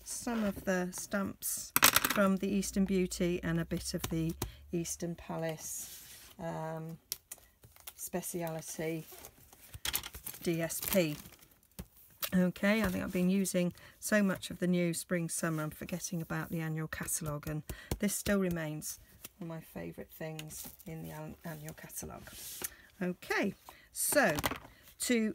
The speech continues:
cut the mats, um, for each of the faces, uh, for face one, this one, you are going to need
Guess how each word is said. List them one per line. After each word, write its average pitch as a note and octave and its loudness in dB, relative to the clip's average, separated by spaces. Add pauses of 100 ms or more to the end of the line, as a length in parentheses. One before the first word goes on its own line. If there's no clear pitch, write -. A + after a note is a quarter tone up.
cut - 2
the C#4+ 6
mats, C4 4 (280)
um, F#3+ 4 (800)
for F#3+ 4 (100)
each B3 2
of G#3+ -4
the G3+ -2
faces, G#3 0 (1300)
uh, F3+ 4
for G3 2 (380)
face A#3 0
one, A3+ 2 (960)
this - -4
one, A3 4 (480)
you G3+ 4
are G3 2
going G3+ 4
to - -2
need F#3 4